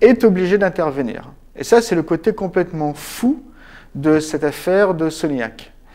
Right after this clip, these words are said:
Et pour moi, c'est vraiment l'expression qu'il y a des opérateurs industriels, entre guillemets, donc les opérateurs de salles de cinéma, qui ont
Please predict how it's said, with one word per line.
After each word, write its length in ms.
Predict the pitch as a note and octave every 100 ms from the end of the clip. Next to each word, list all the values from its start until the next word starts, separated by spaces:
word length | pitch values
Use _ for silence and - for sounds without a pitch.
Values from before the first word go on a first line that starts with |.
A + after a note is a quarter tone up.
| - - - - G#3
Et 100 | C3
pour 260 | - F3+
moi, 460 | F#3 G3+ G#3+ B3 A3
c'est 260 | - -
vraiment 300 | D#3 D#3+ E3+
l'expression 880 | E3+ F#3 - - F3+ F3 - F#3 F3+
qu'il 540 | F3 - C#3+ C3 B2+ A#2
y 100 | B2+
a 80 | B2
des 200 | B2 C#3+
opérateurs 480 | D#3 E3 D#3+ E3 D3+
industriels, 600 | D3+ - - D3+ D#3 C3+
entre 200 | A#2+ C#3
guillemets, 260 | C#3 C#3+ C#3+
donc 180 | A#2
les 120 | B2+ C#3
opérateurs 400 | C#3+ D3 C#3+ C#3+
de 80 |
salles 180 | B2+ C#3
de 60 | C3
cinéma, 440 | - D3 C#3+ C#3
qui 140 | -
ont 140 | D3